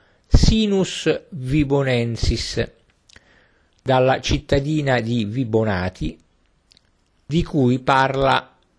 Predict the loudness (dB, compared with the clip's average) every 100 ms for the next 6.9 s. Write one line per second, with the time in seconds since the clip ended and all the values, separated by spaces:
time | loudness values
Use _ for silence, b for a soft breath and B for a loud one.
0 | _ _ _ _ _ _ _ _ -2 0
1 | 0 0 0 2 2 2 -4 0 0 0
2 | -8 _ -6 -2 0 0 -2 0 2 0
3 | -4 -6 -4 0 2 2 0 -2 -2 -4
4 | -8 -8 -8 -4 -2 0 0 -2 -2 -6
5 | _ _ _ _ _ _ _ _ _ _
6 | -2 -2 0 0 2 2 -2 -8